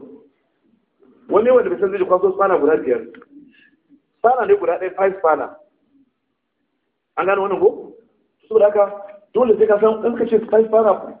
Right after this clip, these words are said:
ga abin da ake nufi spanner wanda aka rubuta number five a cikin shi. To kowane fanni yana da istilahat. In baka san shi ma kaka shiga fanni, shi sa ko Bulugul Maram za ka karanta, sai da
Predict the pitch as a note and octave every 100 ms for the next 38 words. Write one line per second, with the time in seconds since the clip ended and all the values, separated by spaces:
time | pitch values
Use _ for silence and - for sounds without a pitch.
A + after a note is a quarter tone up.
0 | - E3 E3 G3+ F#3 F#3 - - - G3+
1 | F3+ E3+ F3+ F3+ E3 D#3 C#3 C#3+ E3+ -
2 | - D3 C#3 - _ _ _ _ _ _
3 | _ _ _ _ _ _ _ _ _ _
4 | _ C#4 - B3+ A#3 E3+ F#3+ F#3+ E3+ E3+
5 | D3 C#3+ - A3 - D#3 C#3 D#3+ - -
6 | _ _ _ _ _ _ _ - B3 A3+
7 | E3 F3+ G3 E3+ E3+ F3 D3+ C#3+ E3 D3+
8 | F3+ E3+ G#3+ A#3+ F#3 G3 E3 D#3+ E3+ D#3+
9 | - D3+ D3 C#3 F#3 E3